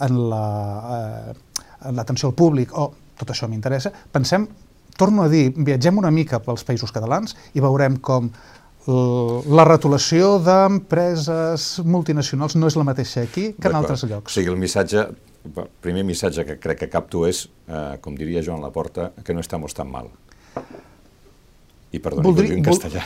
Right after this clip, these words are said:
Speaker 1: vol-, jo voldria
Speaker 2: Però
Speaker 1: dir, jo voldria dir que, eh,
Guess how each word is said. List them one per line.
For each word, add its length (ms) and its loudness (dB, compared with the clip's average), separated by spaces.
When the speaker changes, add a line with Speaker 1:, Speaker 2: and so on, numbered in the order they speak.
Speaker 1:
vol-, 360 0
jo 160 2
voldria 380 4
Speaker 2:
Però 40 4
Speaker 1:
dir, 140 4
jo 100 2
voldria 340 0
dir 220 0
que, 260 -6
eh, 480 -2